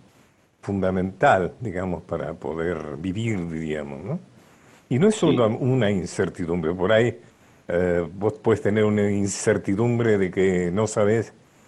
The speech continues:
Speaker 1: si se va a finalmente concretar un proyecto teatral o cinematográfico, pero acá hay incertidumbres varias, cruzadas y traumáticas, ¿no? No sabés de qué vas a seguir viviendo,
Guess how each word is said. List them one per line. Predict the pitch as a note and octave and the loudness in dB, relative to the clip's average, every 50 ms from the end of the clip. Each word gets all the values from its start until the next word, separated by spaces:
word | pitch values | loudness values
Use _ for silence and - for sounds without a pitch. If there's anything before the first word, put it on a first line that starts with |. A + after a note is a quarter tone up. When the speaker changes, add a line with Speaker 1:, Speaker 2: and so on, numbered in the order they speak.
| _ _ | _ _
Speaker 1:
si | - - - G2+ | -10 -6 -4 -4
se | - - A2 G2+ | 0 2 2 4
va | F#2+ G2 G2+ G2+ | 6 6 6 6
a | G2 | 4
finalmente | F#2+ F#2+ - A2 G#2 G2 F#2+ F#2 F2+ F#2+ G#2 G2 F#2+ - G#2+ G2 G2+ G2 F2 F#2 - - - _ - - | 2 0 -2 0 2 2 2 2 2 0 -2 -2 -2 0 0 2 2 2 0 -2 -6 -14 -20 _ -12 -4
concretar | - G#2 G#2 - G#2 G2 F#2+ F#2+ - G#2+ G#2+ | -2 -2 0 2 2 0 2 4 4 4 4
un | G#2 G2+ | 4 2
proyecto | F#2 F#2+ F2+ F2 G2 F2 F2+ G2 F2+ | 2 0 0 2 0 0 0 0 0
teatral | - F#2+ F2+ F2 G#2 G2 G2+ G2+ F#2+ F2+ | 0 0 0 2 4 4 6 6 4 4
o | F#2 F2 | 2 -2
cinematográfico, | - - G#2 F2 F2 F2+ F2 F#2 F#2+ F#2+ G2 G#2+ G#2 G2+ - - - - - - - _ _ | -4 -4 -6 -6 -4 -4 -2 -2 -2 -4 -4 -4 -6 -8 -10 -14 -20 -20 -20 -20 -20 _ _
pero | - G#2+ G#2+ | 0 0 2
acá | G2 D3 F#3 | 4 6 6
hay | A3+ G#3+ | 8 8
incertidumbres | F#3 E3 C3+ - - A#2 G#2+ G#2+ - A2+ A2 A#2+ D3 D#3+ D3 C#3 B2 G#2 | 6 6 2 2 0 0 0 0 0 -2 0 2 2 2 4 4 4 4
varias, | G2 A2+ B2+ C#3+ C#3 C#3 C#3+ C3 C3 | 6 6 6 6 6 6 4 2 2
cruzadas | - - F#2+ F#2 F#2 F2 - - A2+ A#2+ B2+ C3+ D3 D3 D3 C#3+ C#3 - - - _ _ _ _ _ - | 0 -2 -2 0 -2 -2 0 2 6 6 8 8 8 6 6 4 2 -2 -10 -20 _ _ _ _ _ -6
y | G2+ F#2 | -4 -2
traumáticas, | - - E2+ F2 E2+ F#2 A#2+ C#3+ B2+ G#2 F2 - G#2 E2 D#2 D#2+ - - | 0 2 2 2 2 2 2 2 2 2 0 -2 -6 -6 -6 -6 -6 -4
¿no? | A2 C#3+ C#3+ | -2 -2 0
No | A#2 A2 A2+ A#2+ | 0 0 0 0
sabés | - - B2+ A2 G#2+ A#2 C3 B2+ A#2 - - | 2 2 2 4 4 4 2 0 -2 -2 -4
de | G#2+ G#2 | -4 0
qué | F2+ A#2+ | 2 2
vas | A2 G#2+ G2 - - | 2 2 2 0 -4
a | G#2 | -6
seguir | F#2 - G#2+ F#2 E2+ | -6 -6 -6 -6 -6
viviendo, | F#2 F#2+ F#2 G2+ A2+ B2+ B2+ A#2+ A#2 A2+ G#2+ G#2+ | -4 -4 -2 -2 0 0 0 0 -2 -2 -4 -4